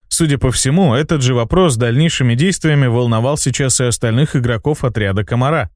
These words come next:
а также растерянных исчезновением одного из членов группы бойцов армии Земли.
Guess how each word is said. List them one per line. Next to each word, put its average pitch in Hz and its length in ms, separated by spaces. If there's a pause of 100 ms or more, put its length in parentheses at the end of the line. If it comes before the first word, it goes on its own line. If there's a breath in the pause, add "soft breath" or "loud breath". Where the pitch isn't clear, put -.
(100)
а 113 140
также 151 340
растерянных 151 680
исчезновением 123 760
одного 113 380
из 123 80
членов 117 440
группы 135 360
бойцов 107 500
армии 104 340
Земли. 113 440